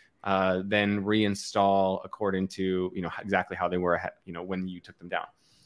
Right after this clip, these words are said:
If you have that written on the proposal, they're gonna get there. And the, if the only time that they told you about those blinds is at the sit in the kitchen table and then you brought it back, they're gonna be like,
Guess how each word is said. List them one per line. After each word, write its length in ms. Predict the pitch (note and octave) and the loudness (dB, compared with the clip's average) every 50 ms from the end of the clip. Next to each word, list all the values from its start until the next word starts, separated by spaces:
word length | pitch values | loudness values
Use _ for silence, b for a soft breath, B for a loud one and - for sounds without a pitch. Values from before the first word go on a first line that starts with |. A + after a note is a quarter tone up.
| b b b b b | b b b b b
If 120 | A2+ A2 | -2 2
you 120 | A#2 D3 F3 | 4 4 4
have 200 | D#3 B2+ A#2 A2+ B2 | 4 4 2 6 8
that 220 | C3 G#2 F#2 F#2 | 8 8 6 6
written 220 | G2 G#2 - B2+ | 2 2 2 2
on 100 | A2+ G#2+ | 2 2
the 80 | G#2 G2 | 0 0
proposal, 640 | - F#2 E2+ - E2+ F2+ G2+ C3+ E3 A#3+ B3+ - _ _ _ _ _ _ _ _ _ _ _ _ | -4 -4 0 2 2 4 4 4 2 0 0 -6 _ _ _ _ _ _ _ _ _ _ _ _
they're 120 | - A2+ B2+ | 2 2 4
gonna 140 | F3 D#3+ A2 | 6 4 4
get 260 | F#2 - F#2 G2+ - | 4 4 2 2 4
there. 340 | - D#3+ F3 G3+ G#3+ G3 - | 6 6 6 6 6 2 0
And 140 | - A2 G#2+ | 0 2 4
the, 80 | G#2 - - | 4 4 4
if 100 | A2+ - | 2 4
the 100 | - - | 4 4
only 220 | - A2 B2+ C#3 C#3 | 6 8 8 8 6
time 260 | C3+ - C3 B2+ A#2+ | 6 6 6 6 6
that 60 | G2+ | 6
they 100 | G2+ G#2+ | 4 4
told 240 | G2 - G#2 G2+ G2+ | 2 2 2 2 2
you 60 | A2 | 4
about 160 | G#2+ A2+ A2+ | 4 4 4
those 140 | - G#2+ F#2+ | 4 4 2
blinds 380 | F2+ - E2 E2 F#2 A#2 B2 G2+ | 2 0 0 2 4 4 2 2
is 80 | F#2 | 2
at 120 | F#2+ F#2 - | 0 0 0
the 140 | F2+ F2 - _ _ _ _ | -2 -4 -6 _ _ _ _
sit 240 | - - - A2 G#2 | -10 -4 0 2 4
in 60 | F#2+ F2+ | 4 4
the 40 | F#2+ | 2
kitchen 300 | - G#2+ G2 - G2 F#2 | 2 0 0 2 0 2
table 380 | - F#2 F#2+ A2 C3 C3+ A#2 | 4 4 4 6 8 8 8
and 80 | F#2+ F#2 | 6 6
then 100 | F#2 F#2 | 4 4
you 100 | F#2 F2 | 2 2
brought 260 | E2 F2+ F2+ G2+ F#2+ | 2 4 4 6 4
it 100 | E2+ - | 4 4
back, 300 | F2+ F#2 A2 D3 C#3 - | 4 6 6 4 4 2
they're 100 | - G#2 | -2 0
gonna 160 | G#2 A2 G#2+ | 2 2 2
be 160 | G2+ F#2+ F#2+ | 2 2 2
like, 340 | F2+ F2+ E2+ D#2+ - - - | 2 2 0 -2 -4 -6 -12